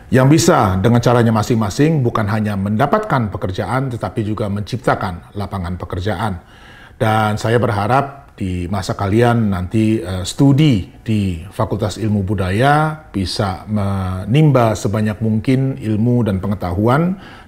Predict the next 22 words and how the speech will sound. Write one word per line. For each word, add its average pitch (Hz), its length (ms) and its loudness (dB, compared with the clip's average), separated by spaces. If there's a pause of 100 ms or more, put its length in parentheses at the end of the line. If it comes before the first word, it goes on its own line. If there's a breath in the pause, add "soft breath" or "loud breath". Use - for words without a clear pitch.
dari 101 240 0
para 98 240 -2
pengajar 98 480 -2
yang 92 160 -2
sangat 101 240 -4
berkualitas, 95 880 -2 (320 loud breath)
dan 107 320 0
juga 113 320 0
tentunya 117 560 0
terlibat 110 560 -4
di 110 80 -6
dalam 101 400 -4
interaksi 117 800 -4 (240)
sosial 143 640 2
di 131 80 -6
antara 90 400 -8
sesama 98 320 -4
mahasiswa, 101 800 -2
terlibat 104 400 -4
di 101 160 -4
dalam 101 160 -4
kegiatan-kegiatan, 101 1080 -4